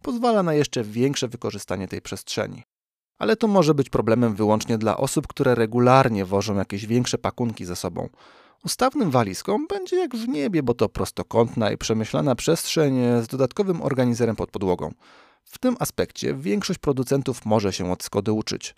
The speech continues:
Na plus wersji coupé działa też fakt, że klapa bagażnika przy otwieraniu się nie zwiększa nam obrysu nadwozia.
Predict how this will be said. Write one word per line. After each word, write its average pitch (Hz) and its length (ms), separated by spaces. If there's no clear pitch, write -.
Na 127 120
plus 226 360
wersji 120 360
coupé 151 600
działa 220 300
też 165 240
fakt, 196 280
że 123 160
klapa - 300
bagażnika 127 600
przy - 280
otwieraniu 131 640
się 240 360
nie 277 220
zwiększa 185 440
nam 135 160
obrysu 120 380
nadwozia. 95 520